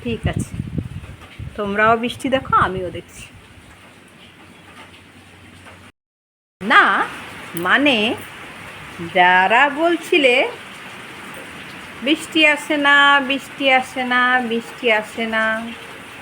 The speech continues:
এখন যে বৃষ্টি এলো আর যাচ্ছে না, সেবেলায়, ও, আমিও বলেছিলাম শ্রাবণ একদম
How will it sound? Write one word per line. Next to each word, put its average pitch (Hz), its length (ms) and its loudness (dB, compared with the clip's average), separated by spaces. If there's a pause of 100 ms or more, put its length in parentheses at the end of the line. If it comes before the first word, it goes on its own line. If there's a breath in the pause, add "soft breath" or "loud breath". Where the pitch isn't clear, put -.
(2250)
এখন 285 260 -2 (120)
যে 370 100 0 (100)
বৃষ্টি 330 380 -4 (600)
এলো 254 180 6 (160)
আর 294 80 4 (120)
যাচ্ছে 311 380 0 (100)
না, 370 60 2 (640)
সেবেলায়, 294 520 6 (1200)
ও, - 20 8 (360)
আমিও 208 220 -2 (100)
বলেছিলাম 156 500 -4 (1900)
শ্রাবণ 214 520 2 (1800)
একদম 202 380 -2